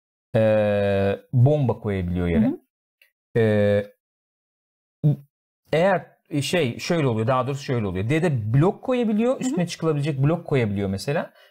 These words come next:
Speaker 1: İkinci bir blok koyarsa tarıta dönüyor
Speaker 2: Hmm.
Speaker 1: gibi. Çocuk işte efendim bomba koyuyor, ikinci bir bomba koyarsa dikenli tuzak oluyor
Speaker 2: Hmm.
Speaker 1: mesela. Dedenin bloğunun üstüne çocuk bomba koyarsa başka bir şey oluyor
Speaker 2: Hı hı.
Speaker 1: mesela.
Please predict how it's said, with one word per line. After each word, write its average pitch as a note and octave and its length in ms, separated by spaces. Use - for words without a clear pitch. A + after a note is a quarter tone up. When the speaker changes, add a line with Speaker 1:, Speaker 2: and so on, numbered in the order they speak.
Speaker 1:
İkinci G#3+ 360
bir F#3+ 140
blok C#3+ 200
koyarsa E3+ 340
tarıta C#3 340
dönüyor G#2+ 320
Speaker 2:
Hmm. G3+ 60
Speaker 1:
gibi. - 200
Çocuk F#3+ 420
işte E3+ 200
efendim D3+ 340
bomba F3 320
koyuyor, A3 340
ikinci G3+ 340
bir D#3+ 140
bomba C#3+ 300
koyarsa C#3+ 440
dikenli F3 640
tuzak D3+ 340
oluyor G#2+ 200
Speaker 2:
Hmm. - 60
Speaker 1:
mesela. F#3 440
Dedenin F3 560
bloğunun G#3 400
üstüne F3+ 440
çocuk G3 300
bomba G#3 340
koyarsa B3 440
başka A3 300
bir E3 60
şey - 180
oluyor A2 160
Speaker 2:
Hı G2+ 40
hı. G2 40
Speaker 1:
mesela. - 380